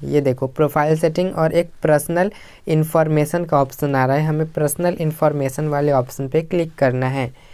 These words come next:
जैसे ही आप ऑप्शन पे क्लिक करोगे तो यहाँ पे देखो गाइस पर्सनल इन्फॉर्मेशन लिखा हुआ आएगा, फिर जनरल में आपका यहाँ पे नेम और आपका नाम लिखा हुआ आएगा, फिर कॉन्टैक्ट इन्फो है,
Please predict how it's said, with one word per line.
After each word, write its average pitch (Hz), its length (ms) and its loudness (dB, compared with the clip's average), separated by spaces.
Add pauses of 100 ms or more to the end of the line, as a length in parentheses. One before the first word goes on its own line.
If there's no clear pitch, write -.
(460)
जैसे 151 300 2
ही - 80 0
आप 175 220 0 (120)
ऑप्शन 170 320 -2
पे 180 140 0
क्लिक 143 320 -2
करोगे 165 460 2
तो 170 140 -4
यहाँ 143 360 0
पे 180 60 2
देखो 156 300 0
गाइस 165 360 0 (920)
पर्सनल 160 480 2
इन्फॉर्मेशन 160 720 2
लिखा 180 300 0
हुआ 175 220 4
आएगा, 151 200 2
फिर 185 260 0
जनरल 147 600 2
में 185 120 0
आपका 175 480 0
यहाँ 156 200 0
पे 156 160 -2
नेम 143 380 0
और 147 280 2
आपका 135 300 0
नाम 147 320 2
लिखा 139 240 0
हुआ 127 180 2
आएगा, 120 220 2
फिर 160 180 -2
कॉन्टैक्ट 160 520 -2
इन्फो 165 360 0
है, 175 220 0